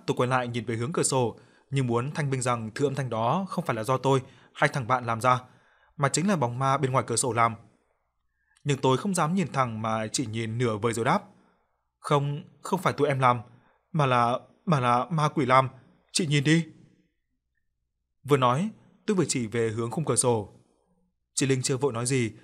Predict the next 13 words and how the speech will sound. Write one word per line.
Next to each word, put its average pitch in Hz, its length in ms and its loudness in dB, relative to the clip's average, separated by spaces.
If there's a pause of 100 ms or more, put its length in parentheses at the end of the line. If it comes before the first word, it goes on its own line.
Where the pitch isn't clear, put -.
(180)
mà 135 140 0
nhìn 123 240 -2
theo 127 400 0
phía 123 100 -2
tay 135 100 2
tôi 135 160 0
chỉ. 117 300 0 (840)
Chị 147 220 2
cau 131 120 2
mày, 113 280 -2 (400)
giáng 127 320 -2
mắt 226 180 -2
thật 147 120 -4